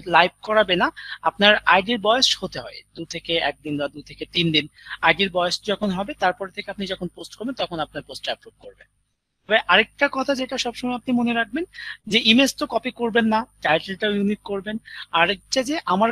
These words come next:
karma না বাড়া পর্যন্ত আপনি marketing শুরু করবেন না। Karma বাড়ানোর জন্য আমরা বড় বড় মার্ক-, আহ, কমিউনিটিগুলোতে যে post করব না, Karma বাড়ানোর জন্য আমরা ছোট ছোট যে কমিউনিটিগুলো আছে, আমাদের যে ছোট ছোট community যেগুলো আছে, সেই ওই আপনার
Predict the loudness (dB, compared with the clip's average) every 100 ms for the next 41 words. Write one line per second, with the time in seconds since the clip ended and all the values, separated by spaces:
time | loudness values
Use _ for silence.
0 | 4 6 8 6 4 4 4 2 2 0
1 | -2 -8 -8 -8 -6 -6 -2 0 -2 -4
2 | -6 -4 -4 -6 -10 -14 -16 _ _ _
3 | _ _ _ _ _ _ _ _ 4 6
4 | 6 4 4 2 2 0 0 0 2 2
5 | 0 0 -2 -2 -2 -2 -2 -2 -4 -4
6 | -2 0 0 0 -4 -6 -6 -6 -8 -6
7 | -10 -10 -8 -8 -6 -6 -8 -16 -6 0
8 | 2 2 0 0 -2 -4 -4 -4 -4 -6
9 | -6 -6 -8 -8 -10 -8 -8 -4 -2 0
10 | 0 -4 -6 -2 -2 -4 -14 -12 -8 -8
11 | -8 -10 -12 -14 -14 -14 -12 -10 -8 -10
12 | -12 -18 -14 -12 -12 -14 -14 -20 -10 0
13 | 4 6 6 2 0 0 0 -4 -2